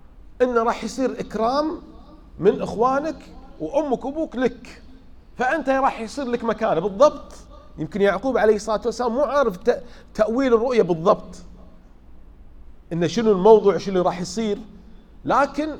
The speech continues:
بالنسبة له الرؤية واضحة إنها، إنها، إنها فيها إكرام ليوسف عليه الصلاة والسلام ورفع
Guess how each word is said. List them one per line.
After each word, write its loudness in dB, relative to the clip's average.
بالنسبة -2
له 0
الرؤية -2
واضحة 0
إنها، -2
إنها، -4
إنها -2
فيها -4
إكرام 2
ليوسف -2
عليه 0
الصلاة -2
والسلام -6
ورفع 2